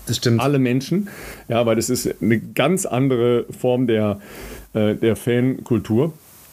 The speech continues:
Speaker 2: Ähm, auch die Kultur auf dem Platz ist anders. Ja? Also du würdest nie auf die Idee kommen, im Rugby, äh, auf den Zu-, auf den Schiedsrichter zuzurennen und, und den anzubrüllen, wirst gleich lebenslang gesperrt. Und zwar von deinem eigenen Verband. <laughs> Ja, also das, äh,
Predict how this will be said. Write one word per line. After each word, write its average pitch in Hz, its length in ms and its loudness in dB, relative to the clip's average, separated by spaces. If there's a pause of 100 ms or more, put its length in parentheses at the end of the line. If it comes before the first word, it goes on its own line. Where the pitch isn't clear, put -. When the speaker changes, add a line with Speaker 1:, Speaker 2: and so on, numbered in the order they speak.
(580)
Speaker 2:
Ähm, 107 440 2 (840)
auch - 180 0
die 113 220 -4
Kultur 123 300 0
auf 117 40 -2
dem 110 80 -6
Platz 135 240 -2
ist 110 120 0
anders. 90 340 0
Ja? 113 100 2
Also 113 180 0
du 107 60 0
würdest 120 220 0
nie 156 360 0
auf 143 160 -2
die 123 160 0
Idee 127 200 0
kommen, 123 260 0
im 117 120 0
Rugby, 135 460 0 (600)
äh, 120 120 0
auf 127 200 0
den 123 120 0
Zu-, 165 320 0
auf 117 160 0
den 117 160 0
Schiedsrichter 147 500 0
zuzurennen 139 760 0
und, 117 260 0
und 113 160 -2
den 120 140 4
anzubrüllen, 117 720 0
wirst 113 140 -2
gleich 104 160 0
lebenslang 110 400 2
gesperrt. 117 440 0
Und 95 140 -6
zwar 110 140 0
von 110 100 -2
deinem 104 220 2
eigenen 135 320 2
Verband. 95 580 0
<laughs> - 60 -12 (380)
Ja, 127 100 2
also 127 200 0
das, 123 240 0
äh, 113 140 4